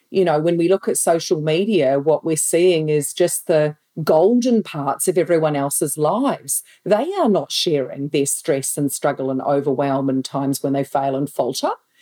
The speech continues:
And therefore, we are left alone in that, alone thinking that it's just us.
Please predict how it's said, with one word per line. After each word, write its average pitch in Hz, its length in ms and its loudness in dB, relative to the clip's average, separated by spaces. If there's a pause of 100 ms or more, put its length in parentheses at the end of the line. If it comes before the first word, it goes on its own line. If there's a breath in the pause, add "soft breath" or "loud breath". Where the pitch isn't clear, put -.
(140 soft breath)
And 220 200 2
therefore, 233 440 4
we 220 160 4
are 214 80 6
left 220 260 -4
alone 208 460 2
in 240 160 4
that, - 440 -4 (540)
alone 196 560 4
thinking 185 420 0
that 185 120 4
it's 185 200 0
just 185 340 -2
us. - 580 -2